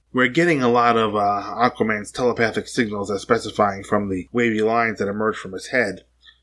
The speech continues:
But since we're seeing the nonverbal communication between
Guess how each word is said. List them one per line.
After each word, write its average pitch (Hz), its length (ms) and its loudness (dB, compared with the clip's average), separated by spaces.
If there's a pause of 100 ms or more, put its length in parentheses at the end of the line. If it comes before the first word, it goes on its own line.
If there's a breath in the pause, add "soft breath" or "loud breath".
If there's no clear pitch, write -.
(180)
But 107 460 2 (180)
since 156 240 -4
we're 127 80 0
seeing 139 240 2
the 107 100 0
nonverbal 110 600 2
communication 107 880 0 (240)
between 113 280 0